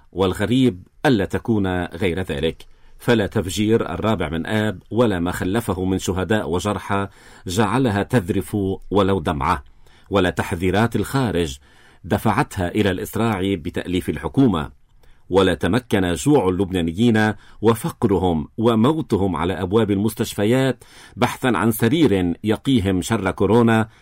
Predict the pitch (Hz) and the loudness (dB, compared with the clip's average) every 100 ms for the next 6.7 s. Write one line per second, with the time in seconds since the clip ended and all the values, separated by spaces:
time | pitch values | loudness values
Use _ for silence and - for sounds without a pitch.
0 | _ - 90 98 - 104 104 - 123 104 | _ -2 0 2 0 0 0 2 0 0
1 | - 127 120 123 110 - _ _ - 101 | 0 2 4 2 0 -6 _ _ -2 2
2 | 120 120 - 156 143 - 92 101 98 90 | 4 2 2 0 0 -2 0 2 0 0
3 | 113 101 87 78 101 73 87 76 - _ | -2 -2 -2 -2 -2 0 -2 -2 -8 _
4 | _ _ - 104 95 110 107 113 - - | _ _ 0 2 4 4 4 2 0 -20
5 | _ - 92 101 101 98 - 113 98 - | _ -6 -2 0 0 -4 -2 -2 0 -2
6 | 90 - 110 107 104 98 95 | -4 -2 -4 0 0 0 -2